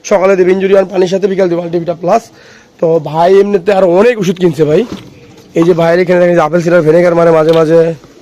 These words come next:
তারপরে আপনার ব্লু ওয়ানটা কই, এই যে এখানে ব্লু ওয়ান আছে, ভাইয়ের এখানে ওষুধের অভাব নেই, অনেক ধরনের ওষুধ আছে ভাই।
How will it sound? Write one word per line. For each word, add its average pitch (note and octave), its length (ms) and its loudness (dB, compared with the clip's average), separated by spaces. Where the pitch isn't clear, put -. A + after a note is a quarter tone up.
তারপরে D#3+ 340 0
আপনার E3 220 2
ব্লু E3+ 240 0
ওয়ানটা E3+ 320 -2
কই, D3+ 220 -4
এই - 1160 -14
যে E3 60 2
এখানে F3 220 0
ব্লু F3 280 0
ওয়ান F3 180 0
আছে, F3 260 -2
ভাইয়ের D#3 300 -2
এখানে F#3 220 0
ওষুধের F#3+ 420 -2
অভাব F#3+ 220 2
নেই, E3 200 0
অনেক G3 180 0
ধরনের F#3+ 160 2
ওষুধ D3+ 160 -8
আছে C#3 160 -10
ভাই। C3+ 100 -12